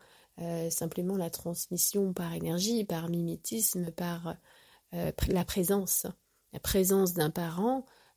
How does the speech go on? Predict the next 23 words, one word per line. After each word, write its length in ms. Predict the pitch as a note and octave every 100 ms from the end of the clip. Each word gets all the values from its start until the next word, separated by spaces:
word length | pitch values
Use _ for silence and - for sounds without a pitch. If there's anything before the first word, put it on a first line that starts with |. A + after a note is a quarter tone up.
| -
euh, 160 | E3+ F3
nous 160 | F3+
donne 380 | F3+ G3+ G3 F3
son 260 | - G3 F3+
énergie, 540 | E3 D#3+ E3+ A3+ B3
sa 260 | - A3 G3
vibration, 840 | F3+ E3+ E3 - - G#3 A#3 B3 -
et 140 | F3+
dans 180 | F3 G3
sa 160 | F3+
vibration, 680 | E3+ E3 E3 D#3+ - F#3 A3+ A#3 - - - -
euh, 400 | E3+ D#3+ D#3 - -
nous 320 | F3+ E3+ E3 -
sommes 420 | - F#3+ F3+ C#3+ C#3 - _ _ F3+
baignés 420 | E3+ E3+ A#3 C#4
dans 140 | F3+
sa 160 | - F3
vibration 680 | E3+ F3 E3 - G#3 F#3+
en 60 | E3+
tant 160 | - D#3
qu'enfant, 480 | E3+ - C#4+ E4 - _ _ _
simplement, 760 | - - D#3 F3 F3+ G#3 E3+
euh, 80 | -